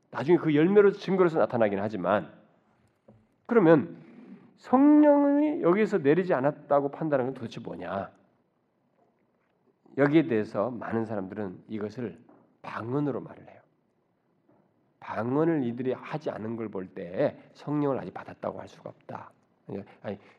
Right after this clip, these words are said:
그들에게 임한 성령이, 임하는 성령의 어떤 증거로서 말을 하지 않은 것, 성령 받지 않은 것으로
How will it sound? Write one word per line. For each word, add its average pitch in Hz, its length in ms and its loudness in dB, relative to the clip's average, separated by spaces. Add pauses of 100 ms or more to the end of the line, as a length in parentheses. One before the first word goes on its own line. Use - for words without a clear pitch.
(120)
그들에게 120 320 -8
임한 123 380 0
성령이, 143 680 -4 (380)
임하는 120 320 2
성령의 117 840 -4
어떤 120 240 -6
증거로서 110 520 -8
말을 90 260 -8
하지 98 180 -10
않은 101 240 -6
것, 92 120 -12
성령 135 260 -2
받지 95 240 -6
않은 98 220 -8
것으로 143 420 -6